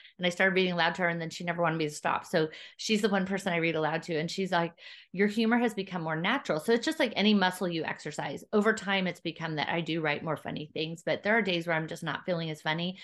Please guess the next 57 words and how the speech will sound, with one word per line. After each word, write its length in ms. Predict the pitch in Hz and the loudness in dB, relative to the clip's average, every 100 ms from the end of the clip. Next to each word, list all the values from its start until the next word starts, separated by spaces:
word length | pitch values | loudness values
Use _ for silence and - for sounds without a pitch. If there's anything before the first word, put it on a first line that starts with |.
| - - - | -18 -8 0
Then 100 | 208 | 2
I'll 80 | |
just 160 | 190 185 | 2 -2
come 120 | 180 | -2
back 200 | 151 143 | -2 -2
to 60 | - | -2
that 180 | 135 - | -4 -2
scene 200 | 170 156 | -4 -2
and 100 | 156 | -2
revisit 360 | 151 151 151 | -2 -2 0
it. 200 | 151 135 | 0 0
It, 200 | - - | 0 0
not 200 | 214 233 | 2 4
every 180 | 262 254 | 4 2
scene 240 | 254 240 | 0 0
needs 200 | 220 208 | 2 0
to 40 | 190 | -2
be 120 | 165 | -6
funny, 440 | 160 165 139 139 - - - - | -2 -2 -2 -4 -10 -18 -20 0
but 320 | 180 147 - | 2 4 0
certain 340 | - 214 202 190 | -2 0 2 2
ones 460 | 170 165 160 - - | 2 0 -2 -10 -8
do. 360 | 190 202 175 165 | 0 4 6 6
And 120 | 156 | 2
if 100 | 170 | 0
I'm 120 | 175 | -2
trying 200 | 175 185 | 0 -2
to 60 | 170 | 2
write 240 | 165 156 | 2 0
something 320 | - 165 165 156 | -4 -8 -8 -4
funny 320 | 165 156 151 | -2 0 -2
and 100 | 147 | -2
it's 140 | - | -6
not 200 | 170 - | -6 -2
going 260 | 170 151 156 | 0 0 0
there, 160 | 147 | -2
then 120 | 156 165 | -4 -2
I'll 120 | 185 | -2
just 220 | 175 170 | -2 -6
skip 240 | - 160 - | -6 -6 -4
it 120 | - | -4
and 100 | - | -4
go 80 | 156 | -6
to 80 | 147 | -4
the 80 | 143 | -6
next 260 | 107 - | -6 -8
scene 180 | 156 160 | -10 -6
and, 200 | 147 143 - - _ _ _ | -6 -6 -10 -20 _ _ _
and 120 | 170 | -4
come 160 | 165 175 | -2 -2
back 180 | 151 156 | -2 -2
and 80 | 151 | -2
write 160 | 139 | -2
it 80 | - | -2
when 120 | 143 | -4
I'm 80 | 143 | -6
feeling 420 | - 156 143 151 | -6 -8 -6 -10